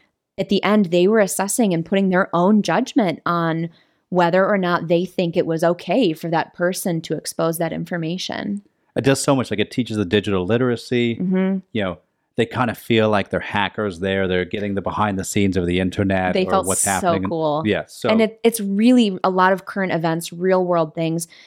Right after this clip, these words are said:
Speaker 1: and teaching them to think critically about their own opinion, um, which, you know, they're entitled to their opinion. I just want them to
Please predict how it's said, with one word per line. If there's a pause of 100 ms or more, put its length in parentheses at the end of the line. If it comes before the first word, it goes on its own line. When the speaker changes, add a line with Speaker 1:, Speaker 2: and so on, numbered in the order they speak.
(180)
Speaker 1:
and
teaching
them
to
think
critically
about
their
own
opinion, (360)
um, (100)
which, (120)
you
know,
they're
entitled
to
their
opinion.
I
just
want
them
to